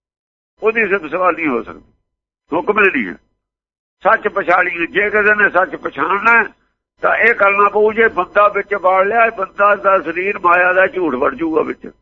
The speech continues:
ਜੇ ਬੰਦੇ ਦੀ ਸਿਫਤ ਸਲਾਹ ਵਿੱਚ ਬਾੜ ਲਈ, ਦ੍ਰਿਸ਼ਟੀ ਚਲੀ ਗਈ, ਬੰਦਾ ਸਰੀਰ ਕਰਕੇ ਝੂਠ ਆ ਜਾਊਗਾ ਵਿੱਚ, ਸੱਚ ਨਹੀਂ ਰਹਿਣਾ ਫਿਰ ਪਿਓਰ, ਝੂਠਾ ਬਣੂਗਾ।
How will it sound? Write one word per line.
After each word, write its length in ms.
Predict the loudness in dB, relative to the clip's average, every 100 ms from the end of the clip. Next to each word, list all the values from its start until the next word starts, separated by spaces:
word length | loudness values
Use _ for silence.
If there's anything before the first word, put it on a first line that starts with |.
| _
ਜੇ 260 | 0 2 4
ਬੰਦੇ 420 | 2 0 2 2
ਦੀ 240 | 2 -6
ਸਿਫਤ 240 | -2 -2 0
ਸਲਾਹ 280 | 0 2 2
ਵਿੱਚ 220 | 0 -2
ਬਾੜ 340 | 2 4 4
ਲਈ, 200 | 2 -2
ਦ੍ਰਿਸ਼ਟੀ 460 | -2 -2 -2 -4 -6
ਚਲੀ 340 | -4 -2 -2 0
ਗਈ, 200 | 0 0
ਬੰਦਾ 460 | -4 0 2 2
ਸਰੀਰ 320 | 2 0 -2 0
ਕਰਕੇ 460 | 0 0 -2 -4
ਝੂਠ 460 | -6 -10 -4 -2 2
ਆ 120 | 0
ਜਾਊਗਾ 260 | 0 0 0
ਵਿੱਚ, 280 | -2 -8 -16 _ _ _ _
ਸੱਚ 240 | -4 -4
ਨਹੀਂ 220 | -8 -6 -2
ਰਹਿਣਾ 280 | 0 0
ਫਿਰ 200 | -2 -4 -8 _ _
ਪਿਓਰ, 340 | -6 -6 -8 -14 _ _ _ -2
ਝੂਠਾ 300 | 0 4 2
ਬਣੂਗਾ। 360 | 0 -6 -12